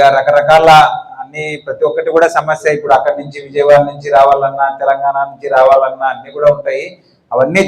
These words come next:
దాటుకొని మీరు ఇక్కడికి రాగలిగినారంటే ఇదంతా మీ యొక్క యోగా మీద ఉన్న నమ్మకము, అలాగే ఇవన్నీ అని, అని అనుకుంటున్నాను. అలాగే ప్రతి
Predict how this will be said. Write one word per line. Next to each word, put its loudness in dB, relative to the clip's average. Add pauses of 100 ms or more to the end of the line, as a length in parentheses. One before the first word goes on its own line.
దాటుకొని 4
మీరు 4
ఇక్కడికి -2
రాగలిగినారంటే 4 (1000)
ఇదంతా 4 (300)
మీ -6 (100)
యొక్క -2 (240)
యోగా 4
మీద 2
ఉన్న 0 (280)
నమ్మకము, -4 (560)
అలాగే 0 (200)
ఇవన్నీ -10
అని, -6
అని -6
అనుకుంటున్నాను. -14 (1000)
అలాగే 4 (360)
ప్రతి 0